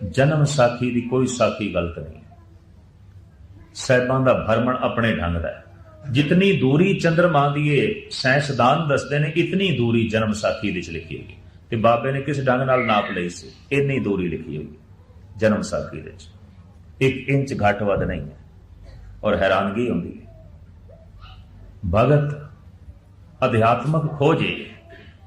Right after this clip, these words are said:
ਪ੍ਰਾਕਿਰਤਿਕ ਖੋਜੀ ਆਪਣੇ ਆਪ ਬਣ ਜਾਂਦਾ ਹੈ। ਤੋ ਮੈਂ ਅਰਜ਼ ਕਰ ਰਿਹਾ ਸੀ,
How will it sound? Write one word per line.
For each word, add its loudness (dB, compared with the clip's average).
ਪ੍ਰਾਕਿਰਤਿਕ 2
ਖੋਜੀ 0
ਆਪਣੇ 0
ਆਪ 2
ਬਣ -4
ਜਾਂਦਾ -8
ਹੈ। -20
ਤੋ 2
ਮੈਂ 6
ਅਰਜ਼ 0
ਕਰ 4
ਰਿਹਾ 4
ਸੀ, -4